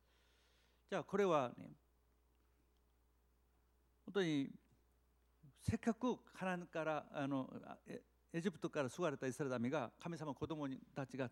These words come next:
民が、ね、こういうようになったことを記録した上で、トレオと私たちの人間の不信仰、私たちのトレオとの不信仰が生々に記録した内容です。これが私たちの、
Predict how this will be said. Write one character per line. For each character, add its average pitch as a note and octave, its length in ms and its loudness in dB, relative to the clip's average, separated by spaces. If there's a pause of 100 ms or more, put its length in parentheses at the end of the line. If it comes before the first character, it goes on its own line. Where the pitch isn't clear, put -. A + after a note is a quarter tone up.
民 D#3 140 4
が、 D#3+ 220 0 (360)
ね、 G#3 200 -12
こ G3+ 100 4
う G#3 40 4
い - 40 2
う - 40 -4
よ G#3 40 -4
う G3+ 40 -6
に F3+ 120 -6
な C#3 100 -4
っ - 40 -10
た C#3 240 -2 (640)
こ F#3 100 0
と D3+ 140 0
を D#3 280 2 (480)
記 - 120 -2
録 D#3+ 160 -2
し - 80 -12
た A#2 240 -2 (360)
上 D3+ 200 0
で、 C#3+ 200 -2 (380)
ト - 100 0
レ B3 120 4
オ A#3+ 80 2
と D#3 80 -4
私 C3+ 260 0
た D#3+ 100 -6
ち C3+ 140 -10
の B2+ 220 -4
人 D3+ 180 -4
間 C#3 140 -2
の B2+ 160 -2
不 - 200 -20
信 F3 220 -10
仰、 - 180 -8 (720)
私 D#3 480 -6
た D3 120 -6
ち E3+ 140 -10
の C#3 180 -4 (220)
ト - 80 4
レ F3 80 2
オ F#3 140 0
と F#3 80 -6
の G3 220 -6 (600)
不 - 80 -20
信 A#3+ 220 -4
仰 F#3+ 220 -4
が C#3 260 -4 (380)
生 C#3+ 280 -2
々 D#3 240 0
に C#3+ 120 -8
記 F3 100 -6
録 D#3+ 120 -4
し - 80 -20
た C3 80 -8
内 G#2 160 -8
容 G#2+ 60 -14
で - 100 -20
す。 - 120 -20 (260)
こ G3+ 80 -2
れ A3+ 80 0
が F3+ 100 2
私 B2+ 280 -4
た G3 120 -4
ち G#3 140 -10
の、 C#3 220 -10